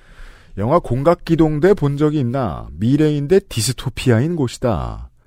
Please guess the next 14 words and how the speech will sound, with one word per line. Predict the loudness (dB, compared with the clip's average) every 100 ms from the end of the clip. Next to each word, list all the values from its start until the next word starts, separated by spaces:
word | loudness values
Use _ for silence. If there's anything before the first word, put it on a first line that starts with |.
| _
자, | -4 -2
지지난주 | 0 0 2 0 0
방송을 | 0 2 -2
좀 | -2 -2
참고해 | -4 -2 -2
주십시오. | -2 -10 -18 -20 -20 _ _ -20 -20 _
사이버펑크라고 | -4 4 4 4 -2 -4 -2 -2 0 0
하는데 | -2 -2 0 0 -2 -14 _ _ _ _
구로 | 2 4 4
디지털 | 2 2 2
단지를 | 2 0 0 -4
보면서 | -4 -6 -6 -8
사이버펑크라고 | -6 -4 0 0 -2 -8 -2 -2 -2
생각했다. | -6 -8 -10 -12 -12 -16 -14 -18 -18 -20